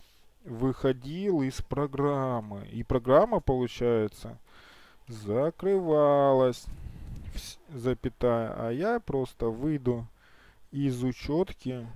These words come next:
запятая, и в другую учётку зайду. И тогда у меня ничего не закроется. Вот так вот.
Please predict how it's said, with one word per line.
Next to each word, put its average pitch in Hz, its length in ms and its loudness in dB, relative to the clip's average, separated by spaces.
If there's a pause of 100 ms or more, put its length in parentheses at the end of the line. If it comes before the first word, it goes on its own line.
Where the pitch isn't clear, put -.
(420)
запятая, 117 1040 -4 (600)
и 160 200 -2
в 143 100 -8
другую 131 680 0
учётку 120 560 -4
зайду. 120 760 -2 (160)
И 117 100 -8
тогда 123 480 -2
у 151 40 -8
меня 117 180 -8
ничего 127 380 -10
не 131 240 -12
закроется. 101 680 -6 (200)
Вот 131 220 0
так - 260 0
вот. - 140 -10